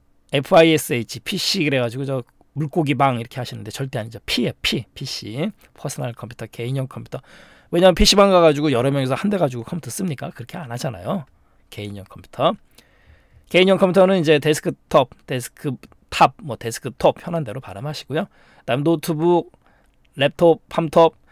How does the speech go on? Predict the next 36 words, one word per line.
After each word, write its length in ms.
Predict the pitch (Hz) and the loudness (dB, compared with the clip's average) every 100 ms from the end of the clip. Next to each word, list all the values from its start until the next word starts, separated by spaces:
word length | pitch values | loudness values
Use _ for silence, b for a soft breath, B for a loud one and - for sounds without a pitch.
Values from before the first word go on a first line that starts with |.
| b b b b | b b b b
요즘은 280 | 151 170 196 | -2 2 2
이제 100 | 175 | 2
노트북이 460 | 151 143 139 135 139 | 2 -2 -4 -2 -2
나오는 400 | 104 107 127 117 | -4 -6 -8 -8
거고, 480 | 104 120 156 254 277 | -12 2 2 2 -4
그다음에 260 | - 113 110 | -6 -6 -2
태블릿. 480 | 202 185 175 135 - _ _ _ - | 0 2 2 2 -2 _ _ _ -20
요즘 200 | 113 113 | -16 -12
뭐 100 | 110 | -10
스마트폰이 480 | - 156 - 139 120 | 0 0 0 -6 -4
워낙 240 | 117 156 | -2 -4
좋기 240 | - 117 120 | -4 -14 -14
때문에 460 | - 101 123 156 | -14 -10 -4 -2
랩톱이니 600 | 110 107 - 127 127 131 | -2 -6 -8 -8 -4 -6
팜톱이니 680 | 123 147 139 - - 139 139 | -4 -6 -6 -8 -6 -4 -4
이런 220 | 117 107 | -4 -6
건 140 | 117 127 | -6 -6
이제 180 | 123 131 b - | -6 -6 b -6
용어만 360 | 127 143 147 117 | -2 0 0 -2
알아두시면 500 | 104 107 95 - 113 | -4 -10 -14 -16 -14
되는 200 | 123 104 | -14 -16
거고요. 360 | - 139 208 - b b b b b b b b _ _ _ - | -14 -10 -10 -12 b b b b b b b b _ _ _ -2
예전에 260 | 170 196 202 | 4 6 6
개인용 280 | 180 180 175 | 4 4 2
컴퓨터를 420 | 160 135 160 208 | 0 0 -2 0
마이크로 400 | 117 123 156 143 | 0 0 -2 -4
컴퓨터 400 | - 113 - 104 | -6 -10 -12 -14
요렇게도 380 | 104 - 104 131 | -14 -12 -12 -10
불렀었어요. 720 | 139 131 180 175 98 104 147 _ _ _ _ _ _ | -6 -6 -6 -8 -10 -10 -12 _ _ _ _ _ _
아, 80 | 101 | -14
그랬었구나 600 | - 131 127 160 131 156 | -8 -6 -4 -4 0 0
정도만 380 | 139 104 104 127 | 0 -6 -10 -10
알고 140 | 98 | -12
가시면 300 | 110 98 120 | -14 -14 -16
되는 220 | 117 101 107 | -16 -18 -16
거고. 360 | 90 - 143 | -16 -14 -14